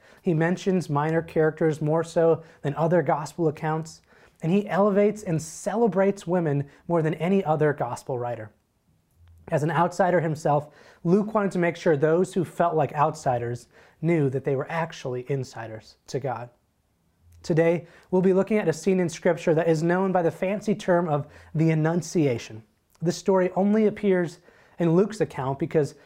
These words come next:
he focuses on telling the story from Mary's perspective, compared to Matthew, who tells the story from Joseph's perspective. Our text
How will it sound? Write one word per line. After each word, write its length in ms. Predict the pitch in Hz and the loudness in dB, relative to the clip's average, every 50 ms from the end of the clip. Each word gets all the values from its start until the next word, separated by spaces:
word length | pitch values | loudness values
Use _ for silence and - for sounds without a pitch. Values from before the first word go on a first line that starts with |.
| _ _ _ | _ _ _
he 160 | - 202 190 | 0 0 0
focuses 540 | - - 175 156 160 - - 165 151 143 - | 2 2 0 0 -2 -4 -4 -4 -4 -2 -2
on 140 | 151 139 143 | -2 -4 -2
telling 260 | - 165 151 143 139 | 0 0 0 0 -2
the 60 | 135 | -4
story 340 | - - - 151 139 139 131 | -4 -4 -2 0 2 2 0
from 300 | 131 - 139 127 123 123 | 0 -2 -6 -6 -4 -4
Mary's 400 | 147 170 180 175 143 120 - - | -2 0 0 0 0 -2 -2 -6
perspective, 760 | - - 120 - - - 107 104 - - 139 170 202 202 - _ - - - - - - | -12 -14 -14 -14 -14 -14 -14 -14 -10 -4 -2 -2 -2 -2 -6 _ -20 -20 -20 -20 -10 -6
compared 340 | - 190 151 160 160 160 151 | -4 -2 0 2 2 2 2
to 80 | 165 156 | 0 0
Matthew, 580 | 151 160 180 190 196 214 208 214 - 143 135 | 0 0 -2 -2 -4 -6 -6 -6 -4 -2 -2
who 80 | 135 143 | 0 -2
tells 320 | 143 - 170 143 147 143 | -2 -2 -2 -2 0 0
the 80 | - 143 | -2 -4
story 340 | - - - 147 135 131 127 | -4 -4 -4 -4 -2 -2 -4
from 200 | - 143 135 127 | -4 -6 -8 -4
Joseph's 560 | - 165 170 180 180 - - 135 110 - - | 0 0 0 0 0 -2 -6 -10 -12 -12 -14
perspective. 600 | - - - - - - - - _ - - - _ _ _ _ _ _ _ _ _ _ _ _ _ - - - - | -16 -16 -16 -16 -16 -18 -20 -18 _ -20 -20 -20 _ _ _ _ _ _ _ _ _ _ _ _ _ -20 -20 -6 -4
Our 100 | - 160 | -2 -2
text 420 | 151 - 185 185 185 - - - | 0 2 0 0 0 -2 -8 -20